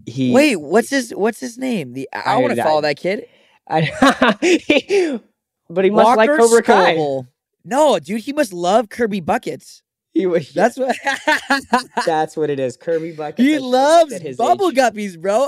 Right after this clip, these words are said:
Speaker 2: Adam Wa-, uh, Walker Scoble loves bubble guppies. No,
Speaker 1: No,
Speaker 2: I,
Speaker 1: it's
Speaker 2: I,
Speaker 1: probably,
Speaker 2: yeah.
Speaker 1: more likely, it's probably whatever parent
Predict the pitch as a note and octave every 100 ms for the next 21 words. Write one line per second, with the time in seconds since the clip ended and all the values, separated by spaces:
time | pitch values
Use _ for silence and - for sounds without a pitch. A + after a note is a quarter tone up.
0 | - F3+ G3 B3 D4+ D#4+ A3 G#3+ - G3
1 | G3+ - G3+ F#3+ G#3+ - A#4 G#4 - _
2 | G#3+ A#3 F#3 F3 C#4 _ _ _ _ _
3 | _ C3+ E3 G3 G3+ A#3 C#4+ - - _
4 | _ _ _ _ - D#3+ A#3 F#4+ G#4+ B3
5 | G3+ - C#3 C#3 _ _ D#3 G3 F3+ E3
6 | F#3+ E3 A#3+ D4 C#4 C4+ B3 G#3 A#3+ A3+
7 | G#3 G3+ A3 F#3 - F#3+ G3+ F#3+ E3+ D#3
8 | F3 F3 - - D#3 D3 C3+